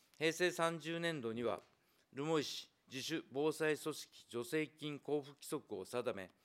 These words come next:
えー、令和元年度から組織の設置や運営に対する助成のほか、組織自らが実施する地域防災活動に対する助成も行っております。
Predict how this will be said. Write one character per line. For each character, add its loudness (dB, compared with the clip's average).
え 2
ー、 4
令 8
和 6
元 2
年 0
度 -2
か 2
ら 4
組 2
織 -6
の -4
設 -2
置 -2
や 4
運 -2
営 -2
に -6
対 2
す -8
る -12
助 -2
成 0
の -4
ほ -8
か、 -2
組 4
織 -10
自 -6
ら 4
が 2
実 -8
施 -6
す -6
る -4
地 -6
域 -12
防 2
災 4
活 -4
動 -2
に -10
対 2
す -12
る -12
助 -4
成 -4
も -2
行 -6
っ -8
て 4
お -12
り -14
ま -14
す。 -18